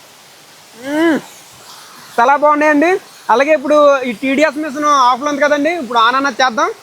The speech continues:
ఒకసారి మీరు చూడండి, జీరో అన్నది వస్తుంది చూడండి, జీరో వచ్చింది కదండి. ఒకసారి మనం ఈ గాజు గ్లాసులో నీళ్ళు ఉన్నాయి కదండి, ఒకసారి మనం ఈ టీడీఎస్ మిషన్ అన్నది పెడదాం, ఎంత చూపిస్తుందో ఒకసారి చూ-, చూద్దామండి.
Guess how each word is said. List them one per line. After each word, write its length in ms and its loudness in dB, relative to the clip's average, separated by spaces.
ఒకసారి 220 0
మీరు 180 -4
చూడండి, 300 0
జీరో 200 2
అన్నది 260 2
వస్తుంది 280 0
చూడండి, 300 0
జీరో 180 4
వచ్చింది 260 -2
కదండి. 400 0
ఒకసారి 340 0
మనం 460 2
ఈ 80 -2
గాజు 220 0
గ్లాసులో 320 -2
నీళ్ళు 200 0
ఉన్నాయి 180 -2
కదండి, 220 -2
ఒకసారి 280 0
మనం 200 -2
ఈ 200 -4
టీడీఎస్ 420 -4
మిషన్ 240 -8
అన్నది 220 -4
పెడదాం, 360 -4
ఎంత 140 -4
చూపిస్తుందో 360 -2
ఒకసారి 240 -4
చూ-, 720 -2
చూద్దామండి. 440 -2